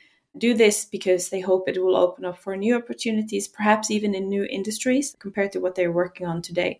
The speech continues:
There are very many different reasons for why people do this, I think. And I feel very glad that I'm doing this purely for myself. I don't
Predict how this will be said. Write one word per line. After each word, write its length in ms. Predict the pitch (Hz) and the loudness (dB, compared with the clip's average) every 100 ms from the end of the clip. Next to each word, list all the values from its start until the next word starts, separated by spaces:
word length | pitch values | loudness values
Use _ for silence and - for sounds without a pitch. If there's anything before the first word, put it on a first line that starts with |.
| - - - - _ _ _ _ - | -16 -20 -20 -20 _ _ _ _ 2
There 120 | 208 | 4
are 80 | 202 | 4
very 300 | 233 226 214 | 6 6 4
many 360 | 214 202 196 | 4 2 0
different 640 | 196 202 190 - - - - _ - | -2 -4 -2 -2 -4 -12 -14 _ 0
reasons 560 | 208 208 - 254 254 | 2 4 4 4 4
for 300 | - 220 202 | -6 -6 -2
why 220 | 196 196 202 | 0 0 0
people 400 | 214 214 196 185 | -4 -4 -4 0
do 160 | 202 | 0
this, 360 | 196 240 - - | 0 -2 -4 -6
I 120 | 240 | -8
think. 380 | 226 233 240 254 - | -4 -4 -4 -6 -6
And 200 | 196 196 | -2 2
I 140 | 190 | 2
feel 220 | 196 202 | 2 0
very 240 | 180 185 175 | 4 4 4
glad 240 | 175 175 | 2 0
that 100 | 175 | -2
I'm 180 | 165 170 | -4 -4
doing 240 | 185 185 | -2 -2
this 140 | 175 180 | -2 -6
purely 340 | - 190 175 | -4 -2 -2
for 220 | 175 170 | -4 -6
myself. 560 | 170 170 175 - 180 185 | -4 -6 -4 -2 -2 0
I 80 | 190 | 2
don't 200 | 208 | 2